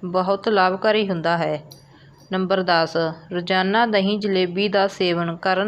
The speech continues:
ਨਾਲ ਸਕਿਨ ਹਾਈਡਰੇਟ ਰਹਿੰਦੀ ਹੈ ਅਤੇ ਨਾਲ ਹੀ ਚਿਹਰੇ 'ਤੇ ਪਿੰਪਲ ਅਤੇ ਟੈਨਿੰਗ ਦੀ ਸਮੱਸਿਆ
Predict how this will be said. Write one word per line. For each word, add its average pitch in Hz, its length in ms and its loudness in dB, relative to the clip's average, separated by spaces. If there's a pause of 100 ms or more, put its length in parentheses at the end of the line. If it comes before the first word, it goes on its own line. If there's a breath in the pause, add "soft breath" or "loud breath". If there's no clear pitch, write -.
ਨਾਲ 170 280 2 (840 loud breath)
ਸਕਿਨ 196 540 0 (240)
ਹਾਈਡਰੇਟ 202 600 2
ਰਹਿੰਦੀ 190 460 0
ਹੈ 160 140 2 (1120)
ਅਤੇ 196 240 -2
ਨਾਲ 196 360 4
ਹੀ 220 220 2
ਚਿਹਰੇ 202 460 2
'ਤੇ 180 420 -2 (480 loud breath)
ਪਿੰਪਲ 208 460 2
ਅਤੇ 196 240 0
ਟੈਨਿੰਗ 196 520 0
ਦੀ 196 240 0
ਸਮੱਸਿਆ 175 680 -2